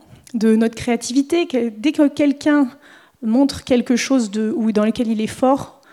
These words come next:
on peut être dans la comparaison et avoir honte du fait que nous, non. C'est infini,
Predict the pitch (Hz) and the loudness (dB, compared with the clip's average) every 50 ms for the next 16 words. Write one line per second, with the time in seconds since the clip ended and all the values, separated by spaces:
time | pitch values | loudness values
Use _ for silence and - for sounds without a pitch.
0 | _ _ - 214 196 - 220 226 214 214 214 214 208 208 - 247 240 254 233 214 | _ _ -10 -8 -6 -4 -4 -4 -4 -4 -4 -4 -6 -4 -4 -4 -2 -2 0 0
1 | 233 220 208 208 233 247 254 262 - - 214 208 196 202 202 202 - - 233 208 | 0 0 0 0 0 0 0 0 -2 -2 -4 -4 -4 -4 -6 -8 -6 -4 -4 -4
2 | 220 - - - - _ _ _ _ _ _ _ _ _ _ _ - 196 202 - | -4 -6 -8 -14 -16 _ _ _ _ _ _ _ _ _ _ _ -12 -12 -8 -6
3 | - 220 - 214 202 202 208 220 220 202 190 185 - - - - - - - - | -6 -4 -2 0 2 2 2 2 2 0 -2 -6 -10 -16 -20 -20 -20 -20 -20 -20
4 | - - - _ _ _ _ _ _ _ _ _ _ _ _ _ _ _ _ _ | -20 -20 -20 _ _ _ _ _ _ _ _ _ _ _ _ _ _ _ _ _
5 | _ _ _ _ _ - - - - - - - - - _ - - - 240 - | _ _ _ _ _ -20 -20 -20 -20 -20 -20 -20 -20 -20 _ -14 -10 -8 -4 0
6 | 240 240 240 - - 247 226 220 214 - | 0 0 2 2 4 4 4 4 2 -2